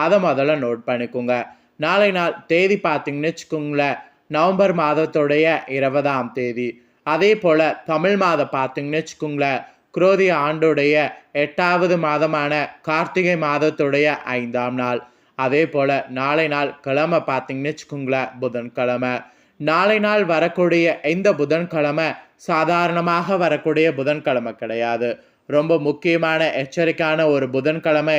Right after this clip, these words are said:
என்று சொல்லலாம். நாளைய புதன்கிழமை பொன் கிடைத்தாலும் புதன் கிடைக்காது அப்படிங்கிற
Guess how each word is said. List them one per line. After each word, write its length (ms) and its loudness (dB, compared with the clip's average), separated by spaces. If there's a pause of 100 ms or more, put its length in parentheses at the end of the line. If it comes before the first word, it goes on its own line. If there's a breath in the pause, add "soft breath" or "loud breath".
என்று 200 -4 (100)
சொல்லலாம். 520 -4 (360 loud breath)
நாளைய 420 2 (120)
புதன்கிழமை 680 0 (320)
பொன் 260 -4
கிடைத்தாலும் 640 2
புதன் 320 0
கிடைக்காது 560 2
அப்படிங்கிற 400 -2